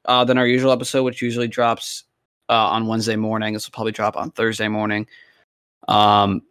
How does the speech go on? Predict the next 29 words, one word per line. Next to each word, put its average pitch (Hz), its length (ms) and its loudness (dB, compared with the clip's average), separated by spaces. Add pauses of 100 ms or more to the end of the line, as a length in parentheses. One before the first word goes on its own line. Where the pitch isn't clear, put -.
(220)
but 143 180 4
so 165 140 6
we're 175 160 8
just 185 140 0
not, 196 100 0
we're 202 60 6
not 202 100 6
gonna 180 120 8
really 147 280 6
break 139 220 4
down 139 220 4
a 127 40 2
lot 120 140 4
of 110 80 -2
games. 117 340 0
We're 131 60 -6
just 160 200 -6
gonna 151 200 2
try 143 160 2
to 117 240 0
maybe 113 400 -4 (320)
focus 135 260 2
on 131 140 0
some 113 100 -2
storylines 107 800 -2
that 107 100 -4
have 107 120 -6
interested 110 440 -8
us, - 260 -8